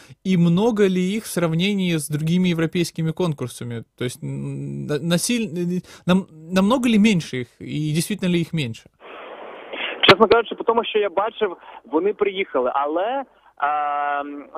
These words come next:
Speaker 2: так як попередні конкурси переважно відбувалися в європейських, е, країнах, за виключенням, е, Азербайджану у дванадцятому році, е, е,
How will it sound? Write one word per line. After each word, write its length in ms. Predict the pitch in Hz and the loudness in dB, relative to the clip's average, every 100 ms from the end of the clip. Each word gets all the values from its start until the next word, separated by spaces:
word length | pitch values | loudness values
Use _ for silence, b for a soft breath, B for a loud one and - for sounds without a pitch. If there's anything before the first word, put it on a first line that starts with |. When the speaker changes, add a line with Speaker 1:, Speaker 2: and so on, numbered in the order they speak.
| 143 | -4
Speaker 2:
так 140 | 180 185 | -2 0
як 160 | 175 - | -2 -4
попередні 440 | 190 180 185 175 | -2 0 -2 -4
конкурси 460 | - 190 175 170 - | -2 -4 -2 -4 -2
переважно 480 | 170 165 170 165 165 | -2 0 -2 -2 -4
відбувалися 580 | 160 151 160 160 156 156 | -4 -2 -2 -2 -4 -6
в 100 | 139 | -2
європейських, 720 | 165 160 170 - 170 151 - | -2 0 -2 -2 -6 -6 -2
е, 420 | 143 143 139 139 | 0 0 0 -4
країнах, 640 | 135 151 160 240 302 269 _ b b 139 | -4 -6 -4 -4 -4 -4 _ b b _
за 60 | 160 | -4
виключенням, 600 | 165 165 160 165 156 147 | -2 -4 -6 -4 -2 0
е, 200 | 139 139 | 0 0
Азербайджану 720 | 147 143 151 151 147 143 143 | -2 -2 -2 -2 -2 -2 -2
у 120 | 139 | -4
дванадцятому 520 | 135 143 139 - 143 143 | -2 -4 -4 -6 -4 -2
році, 360 | 208 - 170 - b b - | -2 -4 -8 -8 b b -4
е, 540 | 127 135 139 139 139 131 156 | -2 0 -2 -2 -4 -6 -4
е, 280 | 151 147 | -2 -2